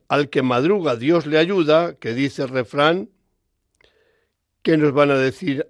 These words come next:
a vosotros y a ustedes que están bien madrugadores escuchando el programa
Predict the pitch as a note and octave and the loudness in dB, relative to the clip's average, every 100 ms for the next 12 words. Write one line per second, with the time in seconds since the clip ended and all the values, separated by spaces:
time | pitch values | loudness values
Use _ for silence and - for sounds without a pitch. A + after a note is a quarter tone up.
0 | - A#2 A#2 - E3 E3+ F3+ E3+ C#3 B2+ | -8 -6 -6 -2 -2 -2 -2 -2 -2 -4
1 | B2 - D#3+ D3+ D3+ D3 C#3+ _ _ _ | -6 -2 0 2 2 0 -2 _ _ _
2 | _ _ _ - F#3+ A#2 - D#3 D#3 D#3 | _ _ _ -10 -6 -6 0 2 4 2
3 | - - A2 C3+ E3 D#3+ D#3 C#3+ C3 C3+ | -2 -10 -4 2 2 4 2 0 0 0
4 | C3 D#3 F3 F3 - C3+ - B2+ D3+ C#3+ | 2 2 2 -2 -4 -8 -8 -8 -4 -2
5 | D3 D#3+ E3 - _ - _ C#3 B2 A#2+ | 0 0 -2 -4 _ -20 _ -6 -4 -4
6 | G#2+ - G#2+ B2+ D3 D3 D3 D3 | -8 -8 -4 2 2 2 0 -2